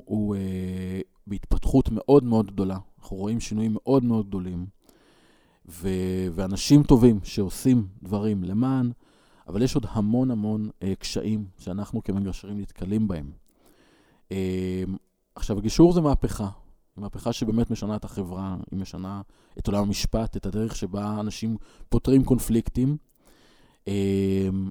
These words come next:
ואחד הדברים החשובים ש-, שצריכים לקרות וקורים בתחום הזה, זה שיהיה גופים, ארגונים, ציבוריים, שפועלים להסדיר את ה-, את הגישור. אה, והארגון,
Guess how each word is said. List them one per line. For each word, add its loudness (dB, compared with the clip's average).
ואחד 0
הדברים 4
החשובים 4
ש-, -6
שצריכים 2
לקרות 2
וקורים 4
בתחום -2
הזה, -2
זה -6
שיהיה -6
גופים, -2
ארגונים, 2
ציבוריים, 2
שפועלים 6
להסדיר 0
את -6
ה-, -4
את -6
הגישור. -8
אה, -4
והארגון, -2